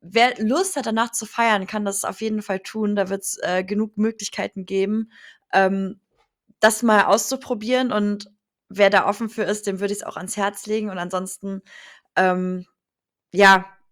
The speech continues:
ist es, glaub ich, einfach super witzig, als Außenstehender dahin zu kommen und das, äh, zu erleben, wenn, wenn man's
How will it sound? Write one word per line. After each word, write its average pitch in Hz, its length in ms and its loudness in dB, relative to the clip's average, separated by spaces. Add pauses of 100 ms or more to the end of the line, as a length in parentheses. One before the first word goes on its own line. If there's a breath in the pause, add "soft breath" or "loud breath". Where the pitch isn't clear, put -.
ist 233 120 0
es, 233 140 -4
glaub 190 140 2
ich, 202 100 -4
einfach 196 200 -4
super 196 340 -2
witzig, 190 280 -8
als 180 160 -4
Außenstehender 175 880 -4 (1000 soft breath)
dahin 233 380 4
zu 233 140 -4
kommen 214 340 0
und 196 240 -4
das, - 360 -6
äh, 175 300 -4
zu - 160 -6
erleben, 180 460 -2
wenn, 170 260 -8 (100)
wenn 175 100 -2
man's 185 320 -4